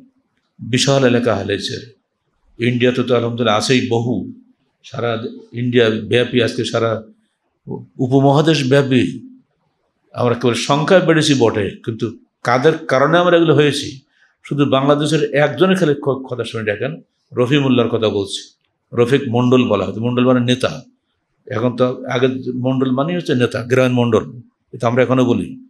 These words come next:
উইলিয়াম উইলসন হান্টারের হিসাব মতে আঠারোশো বাহাত্তর সালের report অনুযায়ী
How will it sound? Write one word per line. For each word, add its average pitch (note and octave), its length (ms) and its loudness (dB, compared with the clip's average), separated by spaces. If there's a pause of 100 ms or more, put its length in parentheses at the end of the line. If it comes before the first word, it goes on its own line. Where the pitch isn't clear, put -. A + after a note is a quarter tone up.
(2250)
উইলিয়াম B2 520 2
উইলসন B2+ 380 0
হান্টারের C3 540 -2
হিসাব B2 340 -2
মতে D3+ 460 0 (280)
আঠারোশো A#2 320 -2
বাহাত্তর C3 340 0
সালের C3+ 260 2
report B2+ 320 0
অনুযায়ী B2+ 440 2